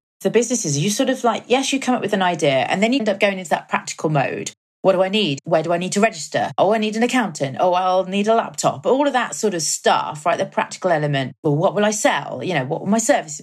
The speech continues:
Blah, blah, blah, blah, blah. So it's not often that you get the chance to be able to step back and do that deep dive or that thorough analysis on the marketplace,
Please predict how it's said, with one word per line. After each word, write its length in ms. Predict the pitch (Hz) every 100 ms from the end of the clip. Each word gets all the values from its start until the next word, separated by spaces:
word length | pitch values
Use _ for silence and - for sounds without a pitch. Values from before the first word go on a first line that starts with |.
| -
Blah, 200 | - 180
blah, 100 | 180
blah, 100 | 160
blah, 160 | 151 147
blah. 380 | 196 170 82 - _
So 140 | - 285
it's 180 | 262 285
not 200 | 302 -
often 400 | 285 285 247 185
that 120 | 151
you 120 | 196
get 460 | 156 214 190 165 - -
the 80 | 185
chance 580 | - 214 175 139 147
to 60 | -
be 60 | 175
able 160 | 165
to 100 | 151
step 360 | 156 - 160 -
back 440 | 208 147 127 147
and 180 | 185 175
do 280 | 208 277 320
that 400 | 320 170 147 - 151
deep 260 | 190 160
dive 380 | - 156 147 143
or 80 | 156
that 160 | 156 -
thorough 340 | 233 285 277
analysis 540 | 196 160 165 156 165
on 300 | - 185 185
the 80 | 180
marketplace, 640 | 165 156 151 - 156 139